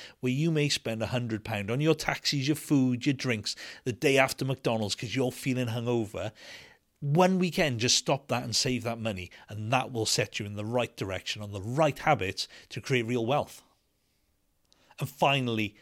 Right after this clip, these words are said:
number nine, not caring. If you don't care about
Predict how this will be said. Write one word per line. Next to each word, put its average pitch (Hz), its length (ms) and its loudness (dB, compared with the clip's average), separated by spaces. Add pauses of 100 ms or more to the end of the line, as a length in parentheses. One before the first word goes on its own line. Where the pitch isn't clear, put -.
(140)
number 127 460 2
nine, 95 460 -2 (320)
not 123 420 0
caring. 98 500 0 (280)
If - 160 -6
you 156 100 -4 (120)
don't 170 280 4
care 131 360 0
about 87 540 -6